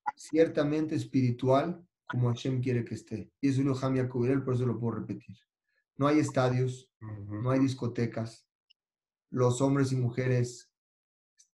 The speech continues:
Speaker 1: respetan, se respetan entre sí, quiere decir, están con sus esposos únicamente. No tocan una mujer, no salen otra mujer. Son ellos, ah, realmente apegados a su mujer.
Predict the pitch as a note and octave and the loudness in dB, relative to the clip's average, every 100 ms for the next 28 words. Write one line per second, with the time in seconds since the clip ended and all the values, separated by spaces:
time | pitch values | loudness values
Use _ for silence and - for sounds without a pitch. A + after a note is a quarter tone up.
0 | _ B2 A#2+ - B2+ B2 B2 A#2+ B2 A2+ | _ -2 -2 0 -2 -2 -6 -4 -4 -4
1 | - B2+ B2 B2 A#2 A2 A2+ B2 A#2 B2 | -2 -4 0 2 0 0 -4 -2 -4 -2
2 | A2+ A#2+ B2 A2+ - A2+ - A#2 G#2 F#2+ | -2 0 -2 -4 -4 -4 -4 -6 -6 -8
3 | A#2 A2+ A2+ G#2+ G2+ G#2 G#2 G2 G#2+ - | -6 -6 -6 -6 -6 -8 -8 -10 -12 -14
4 | _ _ _ - A#2+ A#2 A#2 A2+ A2 A2 | _ _ _ -6 -2 -2 -2 -2 -2 -2
5 | G2+ - A2+ A2+ A#2+ A2+ A2+ G#2+ G#2+ G2 | -4 -2 0 0 -2 -4 -4 -6 -6 -6
6 | G2 F#2+ A2 A2+ A#2 - _ - B2+ B2+ | -6 -6 -4 -2 -4 -12 _ -4 -4 -2
7 | - C3 C3 B2+ - _ _ _ _ - | 2 4 4 2 -8 _ _ _ _ -4
8 | A2+ - _ _ - A#2+ B2+ B2 B2 A#2 | -4 -6 _ _ -4 2 4 6 4 2
9 | A#2+ A2+ - B2+ B2+ A2+ A#2 A2+ - G#2+ | 0 -2 0 -2 0 2 2 2 -2 -8
10 | F#2+ G2+ A2 | -6 -8 -10